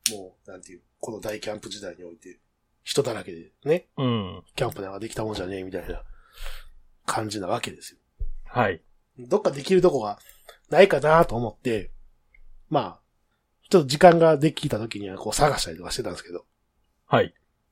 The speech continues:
Speaker 1: で、実はちょっと先日、やれそうなところを発見しまして。
Speaker 2: ああ。
Speaker 1: で、まあ、ちょっと、衝動的に行ってみようかなと思ってさ。
Speaker 2: うん。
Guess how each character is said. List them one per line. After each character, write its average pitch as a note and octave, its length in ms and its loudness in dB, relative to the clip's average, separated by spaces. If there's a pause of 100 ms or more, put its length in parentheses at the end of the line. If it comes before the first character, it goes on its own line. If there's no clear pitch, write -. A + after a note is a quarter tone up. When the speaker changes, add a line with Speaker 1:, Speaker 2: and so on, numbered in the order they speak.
(800)
Speaker 1:
で、 D#3+ 80 -6
実 C#3 220 4
は - 60 10
ち - 80 -2
ょ - 20 -4
っ - 0 -
と - 60 -8
先 D#3+ 180 2
日、 D3 260 -4 (1600)
や D3+ 240 8
れ F#3 120 10
そ F3+ 160 10
う - 20 -2
な G2+ 80 -6
と G#2+ 120 -8
こ G#2 100 -8
ろ G2+ 60 -8
を - 40 -10
発 - 240 0
見 C#3 140 4
し - 120 0
ま A2+ 100 -4
し - 100 -4
て。 E2+ 200 -8 (400)
Speaker 2:
あ - 60 2
あ。 G#2+ 500 2 (760)
Speaker 1:
で、 D3+ 340 4
ま D#3+ 120 6
あ、 A2 200 -2 (720)
ち - 80 -10
ょ - 20 -18
っ - 40 -20
と、 G#2+ 280 -10 (720)
衝 D3+ 280 4
動 C3+ 140 0
的 A#2+ 240 -10
に A2+ 240 -10 (120)
行 - 120 -12
っ - 40 -20
て C3 120 2
み G#2+ 100 -6
よ - 80 -2
う - 20 -2
か - 100 2
な - 160 -2
と - 100 -2
思 - 100 -2
っ - 40 -8
て - 80 -12
さ。 - 120 -12
Speaker 2:
う C3 40 -6
ん。 G2+ 440 -8